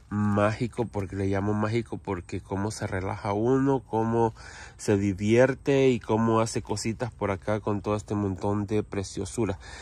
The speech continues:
Esta es la Perlebon. Yo creo que no hay mucho que hablar de ella porque todo el mundo, pues, <laughs> sé que la tiene en sus jardines. Pero si quieren,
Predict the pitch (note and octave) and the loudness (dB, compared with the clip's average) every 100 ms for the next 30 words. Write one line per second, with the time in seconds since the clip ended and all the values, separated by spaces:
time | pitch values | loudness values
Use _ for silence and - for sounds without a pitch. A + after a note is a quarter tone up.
0 | - G#2 G#2+ C3 B2 A2+ - B2 C#3+ D3+ | -4 -2 0 0 2 2 4 2 4 2
1 | D3+ E3+ F3+ - G#2+ G#2+ A#2 B2 A#2 A2 | 4 2 2 -4 -4 -2 0 0 2 2
2 | A2 G#2+ A2 A#2 - A#2 G#2 A2 G#2+ G#2 | 2 2 2 0 0 -4 -2 0 0 2
3 | A2 A2 A2 A2+ B2 G#2+ G2 G2 G#2 G#2 | 0 0 0 0 0 -2 -8 -6 -2 0
4 | A2+ B2 B2 G#2 - - - - - F#2+ | 0 0 0 -2 -6 -14 -14 -8 -2 2
5 | G#2+ G#2+ G2+ G#2+ A2 - A2 A2 G2 G2+ | 4 2 2 2 2 0 -4 -4 -4 2
6 | C#3 F3+ A3+ - - - - - D3 F3 | 6 6 4 -2 -20 -20 -6 4 8 8
7 | F3 D3 B2 - A2+ A2+ C#3+ D3+ D3+ | 6 4 -2 2 4 6 8 8 6